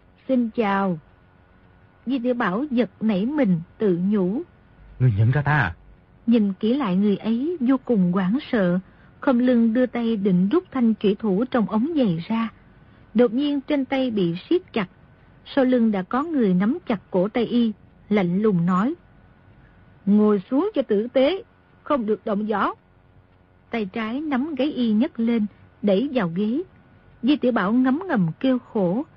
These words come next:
Speaker 1: chỉ nghe Song Nhi la lên một tiếng, đã động thủ với người kia. Tăng Nhu sấn lên đánh giúp.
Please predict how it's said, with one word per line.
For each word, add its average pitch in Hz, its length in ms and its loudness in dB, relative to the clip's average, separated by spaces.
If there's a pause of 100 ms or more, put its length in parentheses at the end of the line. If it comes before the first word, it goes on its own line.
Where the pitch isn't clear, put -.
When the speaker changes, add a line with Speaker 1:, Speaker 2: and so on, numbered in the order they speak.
(360)
Speaker 1:
chỉ 226 120 2
nghe 269 220 0 (100)
Song 269 200 2
Nhi 262 240 4
la 277 220 2
lên 277 200 2
một 208 240 -2
tiếng, 262 260 0 (360)
đã 202 240 2
động 202 320 0
thủ 202 320 0
với 302 80 2
người 269 320 0
kia. 247 240 0 (640)
Tăng 240 200 4
Nhu 226 240 2
sấn 233 200 -2
lên 254 360 2
đánh 240 260 -2
giúp. 370 140 2